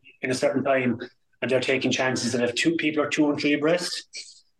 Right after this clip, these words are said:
then you obviously take a chance, 'cause if a car comes the other way,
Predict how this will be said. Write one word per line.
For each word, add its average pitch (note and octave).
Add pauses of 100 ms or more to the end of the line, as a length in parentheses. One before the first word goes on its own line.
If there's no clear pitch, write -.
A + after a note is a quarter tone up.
(120)
then C3
you C#3+
obviously D3+
take D3+
a C#3
chance, -
'cause A#2
if B2+
a -
car D3
comes C3+
the C#3
other C#3
way, C3+